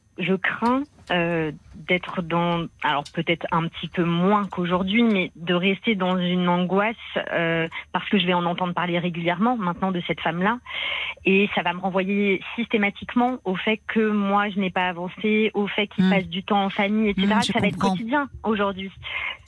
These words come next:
Speaker 1: Euh, et je, et je, j'ignore, euh,
Speaker 2: Alors,
Speaker 1: parce que
Speaker 2: euh, je, je, c'est-à-dire que, euh,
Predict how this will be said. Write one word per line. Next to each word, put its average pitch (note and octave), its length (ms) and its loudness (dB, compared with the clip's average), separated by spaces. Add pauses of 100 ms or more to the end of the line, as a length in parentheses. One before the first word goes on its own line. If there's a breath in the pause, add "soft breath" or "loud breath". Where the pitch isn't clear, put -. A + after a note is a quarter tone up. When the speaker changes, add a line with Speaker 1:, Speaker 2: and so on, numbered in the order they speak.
(240)
Speaker 1:
Euh, F#3 460 2
et G3 180 -2
je, F#3+ 80 0
et F3+ 280 0
je, F3+ 320 2
j'ignore, G3 480 2 (260)
euh, E3+ 180 -14 (100)
Speaker 2:
Alors, D3+ 180 -10
Speaker 1:
parce F#3+ 140 -6
que - 40 -2
Speaker 2:
euh, D#3+ 180 2 (180)
je, E3+ 360 2
je, D#3+ 140 2
c'est-à-dire F3 560 2
que, C#3 260 4 (140)
euh, A#2 580 0